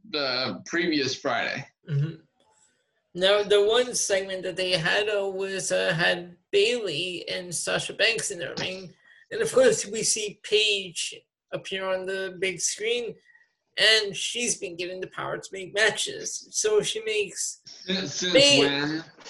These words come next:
Speaker 2: yeah, she makes Bayley's, uh, women's championship match at SmackDown at WrestleMania.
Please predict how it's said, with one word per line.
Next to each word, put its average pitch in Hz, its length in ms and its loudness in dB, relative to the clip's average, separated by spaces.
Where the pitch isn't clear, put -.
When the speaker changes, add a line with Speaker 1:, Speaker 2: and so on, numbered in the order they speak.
Speaker 2:
yeah, 196 340 6
she 220 240 2
makes 226 300 4
Bayley's, 240 640 2
uh, 180 440 -2
women's 190 380 -8
championship 190 400 -4
match 185 260 0
at 180 80 -6
SmackDown 165 840 -4
at 196 280 4
WrestleMania. 185 800 -4